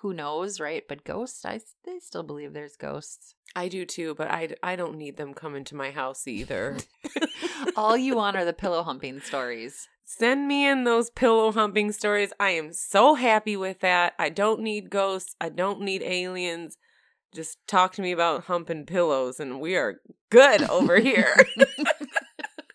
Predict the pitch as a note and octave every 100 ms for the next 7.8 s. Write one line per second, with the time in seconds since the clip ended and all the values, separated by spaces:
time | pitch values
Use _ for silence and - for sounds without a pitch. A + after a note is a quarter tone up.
0 | - - - - - - - F3+ - F#3
1 | G3+ G3+ - A3 A3 G3 F3+ F3+ D#3+ -
2 | A3 F3+ F3+ D#3 D#3 C#3 C3+ C#3+ D#3 D#3
3 | - E3 D#3+ - D3+ D3+ D#3+ - C3+ B2
4 | B2 - - - - - D#3+ D3+ E3 -
5 | E3+ D#3 D3+ D3 D3 _ _ _ _ _
6 | E3+ D3+ D3+ D3 C#3+ C#3 C3+ - - D#3+
7 | D3+ G3+ G3+ D#3 C3+ C#3+ E3